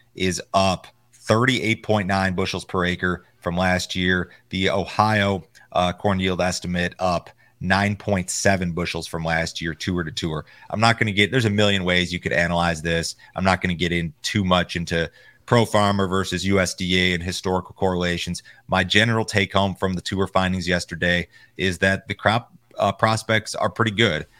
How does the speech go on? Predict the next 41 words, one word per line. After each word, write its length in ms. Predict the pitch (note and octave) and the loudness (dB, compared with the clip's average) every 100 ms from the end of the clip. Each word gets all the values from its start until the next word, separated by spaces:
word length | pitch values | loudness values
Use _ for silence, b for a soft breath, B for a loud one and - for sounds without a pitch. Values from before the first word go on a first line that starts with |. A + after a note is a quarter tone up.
| b | b
I 80 | - | -6
mean, 160 | F#2 F#2 | -4 -4
you've 140 | F2 | -2
got 180 | F#2 F2+ | -2 0
better 220 | F#2+ G#2 | 0 0
findings 360 | - G2+ G2+ F2+ | 0 0 0 -2
versus 320 | G2 F#2+ F2 | -2 -2 0
last 360 | F#2+ F#2+ - | 2 0 0
year. 220 | G2 G2+ - B B | 0 0 -2 B B
There's 220 | F#2 F2+ | -2 0
nothing 400 | F#2+ G2 G2+ F#2+ | 0 2 0 -4
here 480 | F2 F#2+ F#2+ F#2+ - b b - | -2 0 0 -2 -6 b b -2
that 200 | F2+ E2+ | 0 0
leads 240 | G2 F2+ | -2 0
me 140 | F#2+ | -2
to 100 | F2+ | -2
believe 460 | E2+ F2 F#2 F#2 F2 | -2 0 0 0 0
that 140 | F2 - | -2 -2
any 220 | F#2+ F#2+ | 0 0
of 100 | F2 | 2
this 220 | F2+ F2+ | 0 -2
is, 220 | F2+ D#2+ | -4 -6
is 180 | - F2+ | -8 -6
going 300 | F2 F#2 F#2 | 0 0 0
to 60 | F2+ | -2
be 180 | D#2+ F2 | -2 -2
a 40 | |
disaster 580 | D#2 D#2 F#2 F#2+ - G2 | -2 0 2 2 0 -4
at 120 | F2+ | -2
this 140 | G2 | -4
point. 340 | - G2 G2 F#2+ B B | -4 0 0 -2 B B
Uh, 160 | D#2 F2+ | 0 0
today, 420 | - F#2 A2 A2 | -2 0 4 4
they're 140 | G#2+ | 4
gonna 160 | G#2+ G#2 | 0 0
move 180 | G2 F#2 | 0 -2
into 260 | G2 F2+ - | -4 -6 -8
Indiana 720 | G#2+ A2+ G2+ G2+ G2+ G2+ G2 | -4 2 4 4 4 2 0
and 140 | F2 F#2 | 0 -2
I 60 | |
believe 540 | F2 E2+ F#2+ F#2+ F#2+ | -2 -4 -2 0 -2